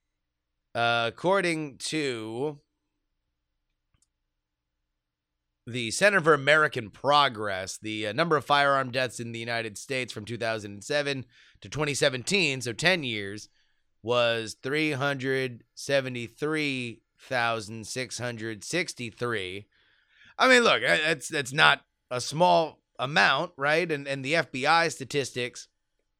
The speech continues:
say that from two thousand and eight to twenty seventeen, more than one point five million aggravated assaults involved a firearm. But not a hundred and fifty million people dead. That would have been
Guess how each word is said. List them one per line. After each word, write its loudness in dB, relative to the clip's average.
say 0
that -2
from -8
two 0
thousand 2
and -2
eight 0
to -8
twenty -6
seventeen, -6
more 2
than -4
one 0
point -2
five 4
million 0
aggravated 2
assaults 0
involved 4
a 0
firearm. -4
But -8
not 10
a 6
hundred 8
and 2
fifty 2
million 2
people -4
dead. 0
That 10
would 6
have 2
been 2